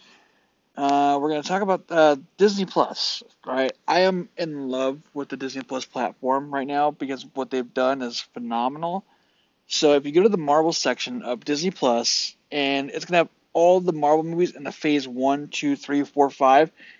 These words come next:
including the X-Men classic movies and the classic Fantastic Fours with Chris Evans. So what I'm thinking they're gonna do, I'm hoping they're gonna do, since he's no, Chris Evans is no longer Captain America at this point in time,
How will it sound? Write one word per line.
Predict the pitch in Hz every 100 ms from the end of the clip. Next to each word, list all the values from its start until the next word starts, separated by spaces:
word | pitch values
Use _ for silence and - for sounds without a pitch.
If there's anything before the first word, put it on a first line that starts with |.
| _
including | 175 175 240 269 285
the | 202 165
X-Men | - - 202
classic | 190 - 170 180 196
movies | 202 214 226 220 - _ _ _ _ 190
and | 196 190
the |
classic | - 180 175 170
Fantastic | 175 160 160 - -
Fours | 156 147
with | 135
Chris | - 147 143
Evans. | 131 113 104 - _ - - _ _
So | - 151 147 147
what | 170 165
I'm | 170 175
thinking | - 247 233
they're | 202
gonna | 185 170
do, | 160 180
I'm | 131
hoping | - 226 262
they're | 190
gonna | 147 131
do, | 131 131
since | - 135 - _ _ _ _ _ _ _ _ _ _ _ _
he's | - 156 151
no, | 160 160 - _ -
Chris | 175 185
Evans | 170 170 151
is | 151
no | 156
longer | 156 147 135
Captain | 165 139 127
America | 117 143 170 135
at | 117
this | 117
point | - 135 113
in |
time, | - 202 180 143